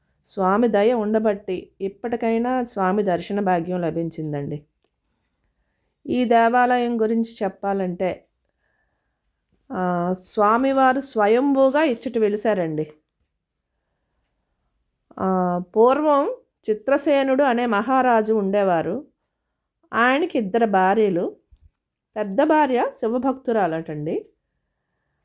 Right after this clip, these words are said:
వాళ్ళకు ఒక విప్ప చెట్టు ఉండేది. దానికి రెండు కొమ్మలు ఉండేవండి. ఒక కొమ్మ పెద్ద భార్యకి, ఒక కొమ్మ చిన్న భార్యకి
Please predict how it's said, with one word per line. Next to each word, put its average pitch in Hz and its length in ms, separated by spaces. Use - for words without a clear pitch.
వాళ్ళకు 359 400
ఒక 302 180
విప్ప 220 400
చెట్టు 311 220
ఉండేది. 220 640
దానికి 240 880
రెండు 240 260
కొమ్మలు 262 500
ఉండేవండి. 165 600
ఒక 262 200
కొమ్మ 269 300
పెద్ద 233 300
భార్యకి, 220 680
ఒక 233 160
కొమ్మ 254 400
చిన్న 214 160
భార్యకి 202 640